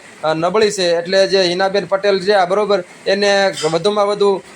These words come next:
આમાં મદદ મળી રહી એટલા માટે આ ઓડિયો આપણે વાયરલ કરવામાં આવ્યો છે. અને જે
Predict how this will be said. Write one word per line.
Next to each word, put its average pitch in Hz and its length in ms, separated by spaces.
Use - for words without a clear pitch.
આમાં 160 540
મદદ 190 300
મળી 226 220
રહી 160 300
એટલા 196 280
માટે 196 260
આ 190 180
ઓડિયો 190 320
આપણે 185 240
વાયરલ 180 280
કરવામાં 185 400
આવ્યો 190 140
છે. 196 240
અને 190 540
જે 190 360